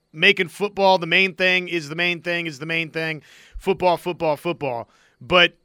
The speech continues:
for Brent Venables, the way that he wants to run things, that's, that's just not how he sees it. And I, I think we got a good glimpse of that yesterday with him talking about he wants every single player to, to be able to have a suit. That's something that's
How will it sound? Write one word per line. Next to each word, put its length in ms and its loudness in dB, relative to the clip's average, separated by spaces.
for 220 -2
Brent 300 2
Venables, 580 2
the 100 -2
way 220 4
that 180 -2
he 180 -6
wants 300 -6
to 100 -10
run 280 -2
things, 500 -2
that's, 400 4
that's 280 2
just 340 -2
not 260 0
how 240 -2
he 220 -10
sees 460 -6
it. 200 -14
And 540 0
I, 280 -4
I 40 -2
think 140 2
we 80 -2
got 140 6
a 20 -4
good 180 0
glimpse 280 -4
of 60 -8
that 180 0
yesterday 380 -2
with 160 -6
him 120 -6
talking 360 -2
about 320 2
he 160 -10
wants 480 -4
every 240 -2
single 300 -4
player 340 2
to, 300 2
to 120 -6
be 160 2
able 160 4
to 60 2
have 200 4
a 60 -4
suit. 380 -2
That's 200 -2
something 300 -6
that's 280 -2